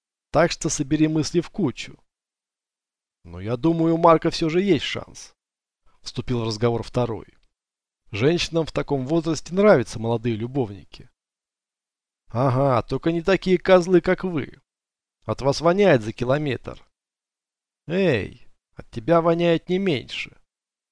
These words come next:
«Да, только я реально оцениваю шансы. На увольнительных двинем в город.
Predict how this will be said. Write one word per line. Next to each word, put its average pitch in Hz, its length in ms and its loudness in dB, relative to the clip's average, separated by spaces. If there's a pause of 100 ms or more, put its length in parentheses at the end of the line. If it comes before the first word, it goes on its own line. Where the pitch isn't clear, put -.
(420)
«Да, 131 320 4
только 113 260 -6
я 135 160 6
реально 156 360 4
оцениваю 117 480 -2
шансы. - 540 -4 (680)
На 117 200 0
увольнительных 120 680 -2
двинем 147 380 -4
в 147 40 -16
город. 160 400 0